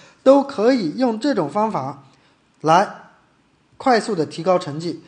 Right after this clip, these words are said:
足够量的习题准备，知识点巩固复习，然后抽象思维加刻意练习，这种学习的顺序，做题的方法，大家会看到其实和我们原来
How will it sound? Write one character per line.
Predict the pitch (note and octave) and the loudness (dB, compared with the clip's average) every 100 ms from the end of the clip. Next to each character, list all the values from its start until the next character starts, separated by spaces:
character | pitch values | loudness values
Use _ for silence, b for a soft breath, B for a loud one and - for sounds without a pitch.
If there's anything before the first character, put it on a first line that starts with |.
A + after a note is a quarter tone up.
| B B | B B
足 | - G#3+ | -6 -2
够 | C#4 | 0
量 | C4+ C4+ | 2 2
的 | F#3 C#3+ | 0 -4
习 | - | -8
题 | G3 G#3 | -8 -6
准 | D#3+ C#3 | -6 -4
备， | G3 D#3+ - _ _ _ _ b - | -4 -4 -8 _ _ _ _ b -8
知 | A#3+ | -6
识 | A3+ | -4
点 | G3+ E3 | -2 -2
巩 | D#3 C#3 | -4 -4
固 | G3 | -6
复 | G3+ A3 | -4 -8
习， | D3 C3+ C#3+ | -6 -10 -10
然 | C#3+ | -6
后 | F#3+ | -6
抽 | - G#3+ G3 | -4 -2 -2
象 | A3 D#3 | -2 -4
思 | - | -6
维 | D3+ C3+ | -8 -8
加 | C#3 D#3+ | -8 -10
刻 | D#3+ A3+ | -6 -6
意 | G#3 F#3+ | -4 -2
练 | F#3 | -2
习， | D#3+ B2 - b b b - | -4 -12 -20 b b b 0
这 | C#4+ | 0
种 | G3 | 0
学 | D3 F#3+ G#3+ | 0 0 0
习 | G#3 | 0
的 | G#3 | -2
顺 | G3+ C4 A3 | -2 -2 -4
序， | A#3 E3+ | -6 -6
做 | C#4+ A3+ | 0 0
题 | - D#3+ | 0 -4
的 | E3 | -2
方 | F#3 G3 | -2 0
法， | D#3 - B B | -2 -6 B B
大 | G3 | 0
家 | F#3+ | 0
会 | F#3 G3+ | 0 -2
看 | A3+ G#3 | -2 0
到 | F3+ - | 0 -2
其 | - F#3 | -4 -2
实 | G3 | -2
和 | F#3+ | -2
我 | F3+ C3+ | -4 -4
们 | C#3 | -8
原 | C#3+ D3 | -6 -2
来 | E3 D3+ | -2 -4